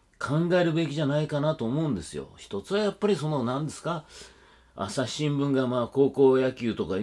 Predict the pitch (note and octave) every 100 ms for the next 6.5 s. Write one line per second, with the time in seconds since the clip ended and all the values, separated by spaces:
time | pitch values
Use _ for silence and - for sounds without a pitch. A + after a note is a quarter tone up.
0 | G#2 G#2+ G#2 G2+ G2 - C#3+ A2 D2 -
1 | - G2 G2+ G2 F#2 - B2 A#2+ C3 B2
2 | A2+ A2 A2+ A#2 G2 F#2 - _ - G2+
3 | F#2+ - C3+ D3 D3 D3 A2+ G2+ C3+ C#3
4 | C#3+ C#3+ C#3 C#3 C3 A2+ A#2+ A#2+ A2 A2
5 | G2+ F2+ G#2 B2 C3 C#3 D3+ D#3 G#2 D#2+
6 | F2 D2+ - - C#2+